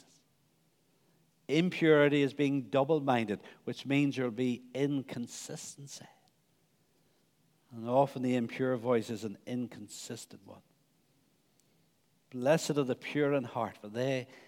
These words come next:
shall see God." Surely that's our goal. We should seek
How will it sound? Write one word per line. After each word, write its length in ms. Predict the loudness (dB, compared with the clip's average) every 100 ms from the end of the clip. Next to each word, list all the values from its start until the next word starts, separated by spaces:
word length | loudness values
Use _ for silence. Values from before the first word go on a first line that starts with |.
| _
shall 220 | -14 -10
see 380 | -10 -10 -6 -6
God." 340 | -6 -8 -10 -12
Surely 360 | -14 -6 0
that's 300 | 2 2 0
our 80 | -6
goal. 440 | -8 -10 -10 -10 -14 _ _ _ _ _ _ _ _ _ _ _ _ _ _ _ _ _ -18
We 80 | -14
should 240 | -12 -10
seek 340 | -6 -2 -2